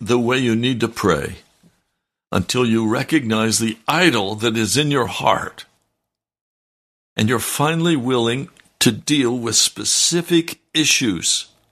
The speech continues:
not generalized prayer,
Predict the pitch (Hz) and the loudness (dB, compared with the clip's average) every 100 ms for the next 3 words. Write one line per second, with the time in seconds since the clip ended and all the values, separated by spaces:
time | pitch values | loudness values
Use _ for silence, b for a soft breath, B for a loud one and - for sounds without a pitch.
0 | _ _ _ _ _ _ _ _ - 117 | _ _ _ _ _ _ _ _ -4 0
1 | 156 - 95 131 143 113 110 98 92 87 | 0 -2 -4 0 2 2 2 2 0 0
2 | - - - _ - 110 82 82 | -2 -4 -16 _ 2 2 2 -6